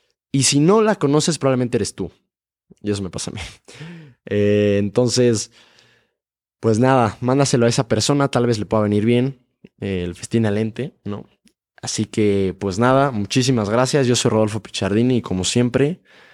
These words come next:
nos vemos la siguiente semana. Me puedes encontrar en Insta como arroba Rodolfo Pichardini, Rodolfo Pichardini con doble O al principio, en Twitter como R Pichardini y en YouTube como Rodolfo Pichardini. Así que nada,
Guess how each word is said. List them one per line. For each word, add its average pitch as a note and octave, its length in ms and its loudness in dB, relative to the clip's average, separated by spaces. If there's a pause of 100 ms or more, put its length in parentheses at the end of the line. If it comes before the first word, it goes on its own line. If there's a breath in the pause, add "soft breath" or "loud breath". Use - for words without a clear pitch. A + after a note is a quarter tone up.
(260 soft breath)
nos F#2+ 160 0
vemos G#2+ 180 4
la F#2 80 2
siguiente G2+ 280 0
semana. F2 340 -2
Me E2 60 -8
puedes G2+ 180 0
encontrar F#2 340 -2
en G2+ 80 0
Insta G2+ 240 0
como F2+ 200 -4
arroba G2 340 0
Rodolfo F#2+ 580 0
Pichardini, C3+ 480 0
Rodolfo G#2+ 280 0
Pichardini G2+ 420 -2
con F2+ 220 -4
doble G2 240 2
O G2 80 2
al F#2+ 100 0
principio, D3+ 520 0 (280 loud breath)
en G2+ 140 -4
Twitter B2 360 0
como G2 460 0
R A2 160 2
Pichardini C#3+ 800 0 (440 soft breath)
y F#2 120 -2
en G2 80 2
YouTube G#2+ 520 0
como - 160 -4
Rodolfo F2+ 320 -2
Pichardini. G#2 520 -6 (640 loud breath)
Así G2 180 0
que G2+ 140 2
nada, F2 300 0